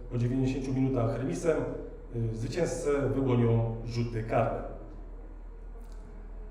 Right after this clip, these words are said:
Jeśli chodzi o nasze losowanie dzisiaj, to, y, odbędzie się następująco. Najpierw, y,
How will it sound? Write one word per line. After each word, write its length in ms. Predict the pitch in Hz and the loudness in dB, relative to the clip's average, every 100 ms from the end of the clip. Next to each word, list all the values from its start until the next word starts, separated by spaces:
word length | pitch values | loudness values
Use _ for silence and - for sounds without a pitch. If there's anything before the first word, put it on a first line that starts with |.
| - - - - - - 165 | -12 -12 -12 -12 -12 -10 -8
Jeśli 220 | 156 165 | -6 -4
chodzi 220 | 180 175 | -2 0
o 40 | |
nasze 580 | 156 156 156 151 147 147 - 123 | 2 4 4 4 4 2 0 0
losowanie 360 | 131 - 156 151 - | 0 4 6 6 0
dzisiaj, 220 | 156 151 147 143 | 2 2 2 0
to, 60 | 131 - - - - - | -2 -4 -6 -8 -10 -4
y, 220 | 117 117 113 | 0 2 2
odbędzie 260 | 131 139 | 0 -2
się 120 | 139 | 0
następująco. 840 | 131 127 117 135 165 156 151 151 - 135 | 0 0 2 4 4 6 4 4 -2 0
Najpierw, 360 | 143 156 | 0 2
y, 40 | 120 | 0